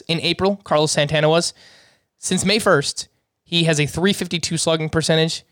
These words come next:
and a seven twenty O P S.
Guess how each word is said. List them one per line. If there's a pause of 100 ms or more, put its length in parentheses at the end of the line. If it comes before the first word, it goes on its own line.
(140)
and
a
seven
twenty
O
P
S.